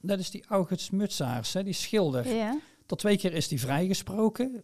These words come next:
Speaker 1: maar ja, ik stel me zo voor, toch levenslang verbonden aan deze moordzaak en eigenlijk ook altijd wel een beetje verdacht gebleven. Ehm, en de eerste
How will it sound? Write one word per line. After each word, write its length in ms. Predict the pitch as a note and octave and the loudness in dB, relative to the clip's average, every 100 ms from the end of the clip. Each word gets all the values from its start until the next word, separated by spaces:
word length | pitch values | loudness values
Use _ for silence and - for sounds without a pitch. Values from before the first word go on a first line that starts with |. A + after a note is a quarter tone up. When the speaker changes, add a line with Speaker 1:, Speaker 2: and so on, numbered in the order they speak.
| - | -12
Speaker 1:
maar 680 | C#3 F3 F3+ E3 E3+ F3 F3+ | -8 -2 2 4 4 0 -4
ja, 160 | F3 | -2
ik 100 | D3+ | -2
stel 240 | - F3+ D#3 | 0 2 4
me 80 | |
zo 120 | D3+ D3 | 4 2
voor, 260 | F3+ F3 | 4 4
toch 160 | F3 D#3+ | 4 4
levenslang 500 | F3 F3 - F3+ D#3+ | 4 4 2 0 2
verbonden 420 | D3+ E3+ G#3 E3+ | 4 4 4 2
aan 80 | D3 | 0
deze 260 | C#3 B2+ | 0 2
moordzaak 640 | C#3 C3+ A#2+ - C#3+ E3 F3 | 2 2 0 -2 -4 -4 -6
en 220 | D#3+ D3 - _ | -8 -10 -14 _
eigenlijk 420 | A#3 B3 F3+ E3+ | -4 -2 -4 -8
ook 120 | F3 | -10
altijd 360 | - C4+ F#3+ E3+ | -8 -6 -4 -2
wel 180 | F3+ F3 | -2 -2
een 100 | E3 | -2
beetje 360 | E3+ D#3+ D#3+ | -2 0 -2
verdacht 500 | - F3+ F#3+ B3 - | -4 -6 -4 -4 -4
gebleven. 640 | - C3+ C3 A2+ A2 F#3+ A#3 _ - - - _ - | -2 0 2 2 0 -4 -6 _ -20 -20 -20 _ -10
Ehm, 500 | F3+ F3+ F3 E3+ F3 E3 | -2 2 4 4 4 0
en 120 | E3+ | -2
de 60 | |
eerste 300 | G#3 A3 - | 2 0 0